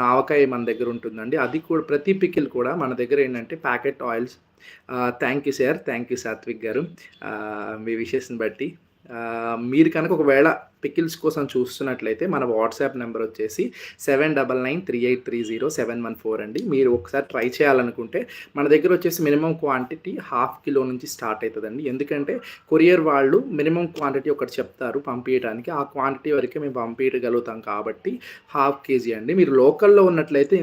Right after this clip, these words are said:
అంతకన్నా తక్కువ క్వాంటిటీ ఒక పావు కిలో వరకైనా మేము లోకల్ వాళ్ళకి పంపించగలుగుతాం. అంటే హైదరాబాద్లో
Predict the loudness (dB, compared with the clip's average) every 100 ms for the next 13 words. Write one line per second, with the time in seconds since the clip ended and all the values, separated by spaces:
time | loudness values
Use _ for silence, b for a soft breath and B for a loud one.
0 | -2 -6 -4 -6 -6 -4 -4 -6 -2 -4
1 | -2 -6 -6 -6 -4 -4 -2 0 0 -2
2 | -4 -4 -2 -2 -2 -2 -2 0 -2 -2
3 | -8 -10 -10 -8 -6 -4 -6 -6 -8 -10
4 | B B -2 2 4 4 4 4 2 0
5 | 0